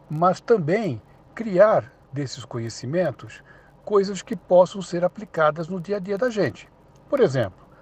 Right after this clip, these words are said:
ah, pesquisas na área de, de eletrônica levaram à criação do micro, do microchip, que hoje é usado em, em milhares de aplicações. To-, todos os equipamentos eletrônicos têm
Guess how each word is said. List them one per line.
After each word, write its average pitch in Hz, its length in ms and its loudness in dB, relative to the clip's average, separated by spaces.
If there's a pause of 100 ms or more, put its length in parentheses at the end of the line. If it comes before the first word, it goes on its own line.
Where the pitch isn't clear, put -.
(340)
ah, 147 160 6 (120)
pesquisas 202 600 -2
na 143 120 4
área 123 260 0
de, 110 400 -10 (580)
de 117 140 -6
eletrônica 117 880 -4 (320)
levaram 190 520 2
à 185 200 4
criação 165 560 -4
do 170 180 -4
micro, 135 300 -6 (160)
do 147 180 -8
microchip, 143 760 -8
que - 120 -14
hoje 175 220 -2
é 262 60 2
usado 143 440 2
em, 117 220 -8 (420)
em 120 320 -6 (300)
milhares 127 640 2
de 110 80 -10
aplicações. 113 640 -10
To-, 139 180 -12
todos 147 220 -10
os 123 60 -10
equipamentos 110 420 -10
eletrônicos 143 480 -10
têm 175 260 -4